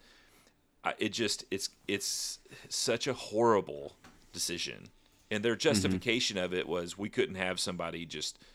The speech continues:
Speaker 1: not be swayed by the ring." And it's like, yeah, I mean, you already had Gandalf, Aragorn, Elrond, Gimli,
Speaker 2: Galadriel.
Speaker 1: Galadriel. Like,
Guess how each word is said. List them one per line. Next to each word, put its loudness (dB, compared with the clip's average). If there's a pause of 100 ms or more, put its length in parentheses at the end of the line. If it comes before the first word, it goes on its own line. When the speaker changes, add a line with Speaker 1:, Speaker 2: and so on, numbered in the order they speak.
(160)
Speaker 1:
not 0
be -2
swayed -2
by -6
the -10
ring." -10 (440)
And -6
it's -4
like, 2 (240)
yeah, 8
I 4
mean, -2
you 0
already 6
had 4
Gandalf, 0
Aragorn, 0
Elrond, 0 (120)
Gimli, 0
Speaker 2:
Galadriel. 2
Speaker 1:
Galadriel. 6
Like, 4